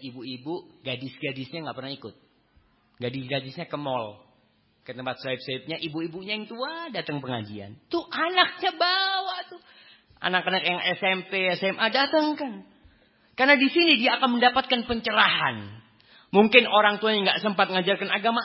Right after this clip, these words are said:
"Ayo nak, bismillah nak. Nanti ibu kalau ditanya sama Allah, apa kau pernah ajarkan kepada anakmu tentang agama Allah?" Ibu akan mengatakan, "Sudah, ya Allah. Ana sudah bawa anakku ke pengajian. Ana suruh dengarkan pengajian dia.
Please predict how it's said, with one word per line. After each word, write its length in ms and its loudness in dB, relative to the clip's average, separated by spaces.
"Ayo 160 -8
nak, 160 -4
bismillah 400 -2
nak. 120 -2
Nanti 280 -2
ibu 260 -4
kalau 180 -2
ditanya 360 -4
sama 240 0
Allah, 600 -2
apa 280 0
kau 120 -2
pernah 240 0
ajarkan 480 2
kepada 360 6
anakmu 440 0
tentang 280 0
agama 400 6
Allah?" 320 2
Ibu 160 -6
akan 200 0
mengatakan, 360 -6
"Sudah, 400 -8
ya 80 -12
Allah. 240 -14
Ana 200 -10
sudah 240 -10
bawa 200 -4
anakku 400 -10
ke 80 -14
pengajian. 560 -8
Ana 160 -8
suruh 200 -10
dengarkan 440 -8
pengajian 480 -10
dia. 240 -18